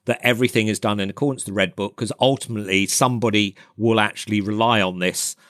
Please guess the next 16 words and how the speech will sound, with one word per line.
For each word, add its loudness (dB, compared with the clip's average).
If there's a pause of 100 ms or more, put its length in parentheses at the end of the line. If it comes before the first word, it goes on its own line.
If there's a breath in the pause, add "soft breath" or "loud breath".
(200 soft breath)
and 2
someone 2
will -2
see 4
this. -6
It's -6
not 0
an 2
internal 0
document, -6
which -6
is 2
sometimes 2
the -4
case 0
with -2